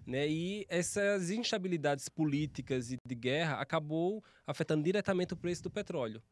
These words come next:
E o preço do petróleo naquela época disparou. Isso fez com que a inflação disparasse nos países ricos e também nos países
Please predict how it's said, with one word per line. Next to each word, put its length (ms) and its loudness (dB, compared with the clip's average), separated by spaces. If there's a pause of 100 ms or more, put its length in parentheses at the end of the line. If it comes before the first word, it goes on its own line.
(200)
E 60 -8
o 20 -8
preço 320 -4
do 40 -14
petróleo 260 -2
naquela 240 -2
época 240 -4
disparou. 540 -4 (680)
Isso 300 -2
fez 340 0
com 200 -2
que 420 2 (340)
a 120 2
inflação 480 0
disparasse 520 -2
nos 160 -4
países 560 -2
ricos 600 -4 (140)
e 80 -6
também 260 -2
nos 140 -4
países 580 -2